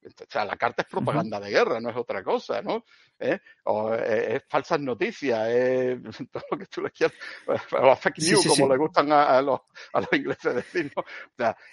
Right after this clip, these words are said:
Speaker 1: que estamos hablando de propaganda de guerra, ¿no? Y esa propaganda de guerra, lamentablemente, esa subordinación intelectual que hemos tenido en el siglo diecinueve, que ha sido uno de los elementos más negativos, porque para mí, en la historia de España, el, el más negativo del siglo diecinueve, desde,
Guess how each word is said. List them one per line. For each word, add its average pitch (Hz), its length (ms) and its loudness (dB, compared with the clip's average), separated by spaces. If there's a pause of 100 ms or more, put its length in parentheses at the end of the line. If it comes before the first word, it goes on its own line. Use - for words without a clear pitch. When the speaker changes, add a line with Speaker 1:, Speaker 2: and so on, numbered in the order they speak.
Speaker 1:
que 208 200 -6
estamos 117 260 -4
hablando 170 320 0
de 147 80 2
propaganda 101 600 -8
de 78 180 -14
guerra, - 280 -18
¿no? 123 160 -20
Y 107 80 -16
esa 107 220 -8
propaganda 120 440 -2
de 160 100 -2
guerra, 175 220 -2
lamentablemente, 135 1080 -4
esa 117 300 -8
subordinación 113 880 -8
intelectual 117 640 -6
que 104 120 -8
hemos 101 180 -12
tenido 139 300 -12
en 98 100 -16
el 85 80 -20
siglo 107 340 -14
diecinueve, 120 680 -14 (300)
que - 80 -8
ha 98 40 -10
sido 117 300 -6
uno 101 240 -6
de 104 100 -4
los 101 140 -8
elementos 107 460 -8
más 104 160 -10
negativos, 120 360 -10
porque 110 180 -14
para 101 140 -2
mí, 139 100 -4
en - 460 -16
la 104 60 0
historia 131 300 0
de 127 40 2
España, 135 280 -2
el, 117 180 -6
el 107 80 -6
más 110 160 -4
negativo 123 380 -2
del 110 100 -10
siglo 120 220 -8
diecinueve, 127 560 -2
desde, 101 160 -14